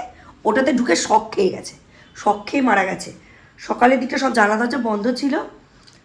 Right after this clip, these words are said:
দুর্গন্ধ, বমি বেরিয়ে আসছে। আমরা দুপুরে ওপরে খেয়েছি, আর এখন গন্ধটা আছে, but আমি জানলা দরজা খুলে দিয়েছি বলে একটু কম,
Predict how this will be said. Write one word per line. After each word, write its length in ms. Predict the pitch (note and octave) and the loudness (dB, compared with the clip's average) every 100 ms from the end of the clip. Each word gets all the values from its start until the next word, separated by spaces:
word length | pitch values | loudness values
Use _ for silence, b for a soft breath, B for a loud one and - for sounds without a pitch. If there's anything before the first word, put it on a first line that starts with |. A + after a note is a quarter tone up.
| _ _ _ _ - B B B - | _ _ _ _ -20 B B B -20
দুর্গন্ধ, 1080 | - B3+ B3 A3 - - - D4+ D#4 D#4 D#4 D#4 D#4 C#4+ F#3 | -10 -6 -4 -6 -6 -6 -2 0 2 2 2 4 6 4 4
বমি 240 | G#3+ A#3+ C#4+ | 0 4 4
বেরিয়ে 280 | C4+ B3 C4 | 4 2 2
আসছে। 320 | - - - | 0 -4 -8
আমরা 180 | - A3 | -4 -4
দুপুরে 280 | A3 C4+ | -4 -2
ওপরে 240 | B3+ B3+ C#4+ | -2 0 -4
খেয়েছি, 440 | - - - F#4 - - b b b b b | -6 -10 -12 -16 -20 -20 b b b b b
আর 160 | - F3 | -8 -4
এখন 600 | F#3 F#3+ - D4 D#4+ - - B B B B | -4 -6 -2 2 2 0 -4 B B B B
গন্ধটা 460 | - G#3+ B3 C#4+ B3 | -4 0 2 4 4
আছে, 320 | A#3+ B3 G#3+ | 4 2 -2
but 140 | G#3+ | 0
আমি 80 | A#3+ | 0
জানলা 240 | A#3+ G#3 A3 | 0 0 0
দরজা 220 | B3 C4 | -2 -4
খুলে 280 | - A#3 A3+ | -6 -2 0
দিয়েছি 320 | C4 C#4+ E4 | 0 -2 -4
বলে 200 | F4+ A#4 F5+ - b b b | -4 -4 -6 -10 b b b
একটু 260 | - - C#4+ | -12 -6 -6
কম, 440 | B3 B3 A3+ F3+ | -4 0 0 0